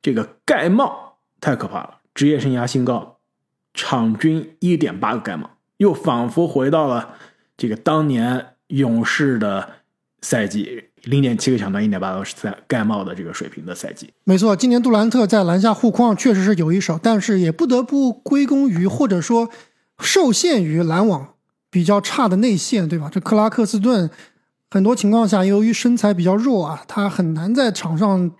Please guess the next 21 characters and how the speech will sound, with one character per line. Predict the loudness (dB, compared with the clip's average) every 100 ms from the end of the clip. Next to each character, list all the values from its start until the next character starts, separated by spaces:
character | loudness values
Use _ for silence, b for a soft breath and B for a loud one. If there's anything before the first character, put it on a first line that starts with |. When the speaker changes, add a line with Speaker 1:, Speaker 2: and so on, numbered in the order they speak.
| _ _ -20 _
Speaker 2:
这 | -2
个 | -2
扛 | -2 -2 0
对 | 2
方 | 2
的 |
中 | 2 0
锋。 | 2 0 2
那 | 0 B B B
篮 | 2 4 2
网 | 2
本 | 2 2
赛 | 2
季 | 2 0
也 |
是 | 0
经 | 0
常 | 0
打 | 0 -2
小 | -2 -4
球， | -2 -2 -2